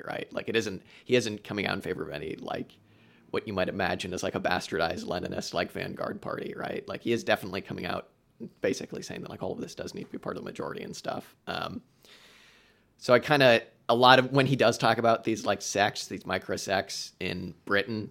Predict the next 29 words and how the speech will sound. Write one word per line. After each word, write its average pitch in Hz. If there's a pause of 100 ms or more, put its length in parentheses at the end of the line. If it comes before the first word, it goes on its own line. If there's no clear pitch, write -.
(120)
because 95
he 98
doesn't 95
really 95
talk 95
about 95
America 92
or -
anywhere -
else, -
um, - (800)
you 123
do 120
get 117
a 117
sense 101
that's 92
kind 90
of 92
a -
lot -
of -
the -
vein -
that -
he's -
criticizing -
them -
in, -